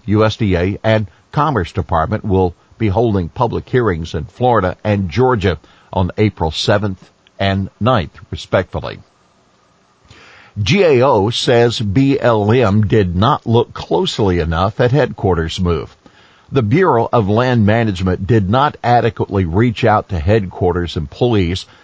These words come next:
about its plan to relocate them from Washington, D C to Colorado and Arizona. That according to the Government Accountability Office in a report.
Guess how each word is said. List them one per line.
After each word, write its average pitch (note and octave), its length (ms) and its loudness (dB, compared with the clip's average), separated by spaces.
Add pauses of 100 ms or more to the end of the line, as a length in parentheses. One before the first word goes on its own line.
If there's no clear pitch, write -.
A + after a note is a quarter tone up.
about - 280 2
its E3 180 -4
plan A2 320 0
to G#2+ 100 2
relocate F#2+ 760 0
them A2 200 0
from F#2+ 200 -2
Washington, G2+ 640 -2
D G2+ 220 2
C G#2 300 0
to G2+ 100 -2
Colorado G2+ 880 0
and G2 120 0
Arizona. G2+ 640 0 (420)
That F#2 120 -4
according F#2 440 -2
to G2 100 -2
the C#2 100 -6
Government D#2+ 460 -4
Accountability F2 800 -2
Office D2 440 -4
in D#2+ 120 -4
a E2+ 40 -2
report. D#2+ 540 -2